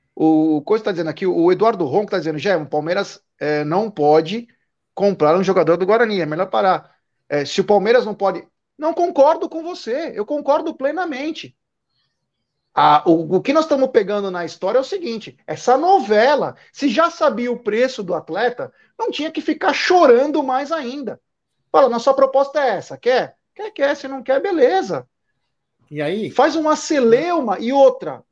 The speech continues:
Speaker 1: tem mais um fator, Aldão, desculpa, que eu
Speaker 2: Não,
Speaker 1: falei
Speaker 2: imagina.
Speaker 1: hoje e não tá na mesa. Se for contratar, ou se fosse contratar, tem que contratar pra treinar amanhã.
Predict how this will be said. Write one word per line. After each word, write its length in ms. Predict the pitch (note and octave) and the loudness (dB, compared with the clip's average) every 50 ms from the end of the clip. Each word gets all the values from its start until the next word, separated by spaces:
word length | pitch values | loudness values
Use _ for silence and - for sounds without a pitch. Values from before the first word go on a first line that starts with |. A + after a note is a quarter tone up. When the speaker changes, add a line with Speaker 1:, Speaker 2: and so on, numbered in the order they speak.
| _ | _
Speaker 1:
tem 120 | - F#3+ G3+ | -12 -10 -8
mais 280 | G#3+ B3 C#4 D4 C#4 | -6 -4 -4 -4 -6
um 80 | D4 C#4 | -8 -4
fator, 420 | - C4+ B3 B3 - E3 D#3+ D3+ | 0 0 0 0 -2 -2 -2 -2
Aldão, 260 | C#3+ C#3 C3+ C3+ C#3 | -2 -2 -4 -6 -10
desculpa, 480 | C#3 - - - G3+ E3+ - - A#2+ - _ _ _ _ _ _ _ _ - | -12 -12 -12 -8 -8 -6 -6 -6 -10 -10 _ _ _ _ _ _ _ _ 2
que 80 | D#3 | 4
eu 60 | G3+ G#3 | 4 6
Speaker 2:
Não, 60 | A#3 | 6
Speaker 1:
falei 220 | A#3 G#3+ G#3 A3 | 4 6 6 8
Speaker 2:
imagina. 80 | G#3 G#3 | 8 8
Speaker 1:
hoje 140 | A3 F3+ A3 | 6 4 0
e 40 | |
não 100 | G#3+ A3 | -8 -6
tá 120 | G3+ G#3+ G#3 | -4 -4 -2
na 140 | G#3 A3 G#3 | -2 -2 -2
mesa. 420 | F#3+ E3+ D#3 C#3+ A#2+ B2 A2+ - _ _ _ _ _ _ _ _ _ _ _ _ _ _ _ _ _ _ _ _ _ _ _ _ _ _ _ _ | -2 -2 -4 -6 -6 -10 -14 -16 _ _ _ _ _ _ _ _ _ _ _ _ _ _ _ _ _ _ _ _ _ _ _ _ _ _ _ _
Se 240 | - - - D#4 | -4 2 2 2
for 300 | D4+ - - D#4+ E4+ E4 | 2 4 2 0 0 2
contratar, 840 | E4 C4+ B3 A#3 F#3 D#3+ D3+ C#3 - - F3+ F#3+ E3+ C3 A2+ _ _ _ | 0 -2 -4 -2 -2 -6 -6 -6 -4 -2 0 0 0 -2 -4 _ _ _
ou 100 | - C#3 | -14 -14
se 140 | C3 - - | -10 -8 -10
fosse 380 | D#3 - - A3+ B3 - - D#3+ | -8 -2 2 2 2 2 0 -8
contratar, 800 | - - C3+ B2+ A#2+ B2 A2+ A2 - D3+ E3 D3+ B2 - _ _ _ _ _ _ | -8 -8 -10 -10 -8 -10 -10 -4 0 2 2 2 0 -2 _ _ _ _ _ _
tem 120 | - D#3+ E3+ | -4 -4 -2
que 60 | D3+ | 0
contratar 520 | E3+ F#3 F#3 E3+ F3 E3+ E3 - F3 F3 F3 | 0 0 0 2 2 0 2 2 0 2 2
pra 120 | F3+ F3 | 2 0
treinar 360 | E3+ F3 F#3 F3 D#3+ E3+ E3+ | 2 2 0 0 0 0 0
amanhã. 640 | F3 F#3 F#3 F#3 F#3 F3+ E3+ E3 E3+ E3+ D3+ D#3 - | 0 2 2 0 0 0 0 0 0 0 -2 -4 -8